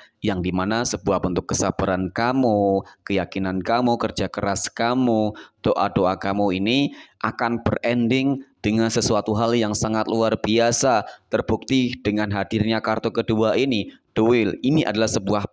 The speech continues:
fase di mana kamu akan menemukan hal-hal yang benar-benar tidak pernah kamu dapatkan sebelumnya, teman-teman. Ada sebuah fase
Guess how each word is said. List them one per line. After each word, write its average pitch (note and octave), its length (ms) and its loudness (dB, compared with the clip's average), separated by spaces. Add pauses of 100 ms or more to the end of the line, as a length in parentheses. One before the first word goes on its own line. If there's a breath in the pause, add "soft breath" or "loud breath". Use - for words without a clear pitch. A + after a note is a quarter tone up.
fase A#2 480 2 (160 loud breath)
di A2 160 0
mana A#2 240 0
kamu A2 320 0
akan A2+ 240 -2
menemukan A2+ 640 -2 (160 soft breath)
hal-hal A2+ 480 0
yang G#2 320 0
benar-benar A#2 640 0 (160 loud breath)
tidak B2+ 320 0
pernah B2 240 0
kamu B2+ 240 0
dapatkan A#2 560 0
sebelumnya, C#3+ 720 2
teman-teman. F#2+ 480 0 (240 loud breath)
Ada C3+ 240 0
sebuah G#2+ 400 -2
fase G#2+ 240 -2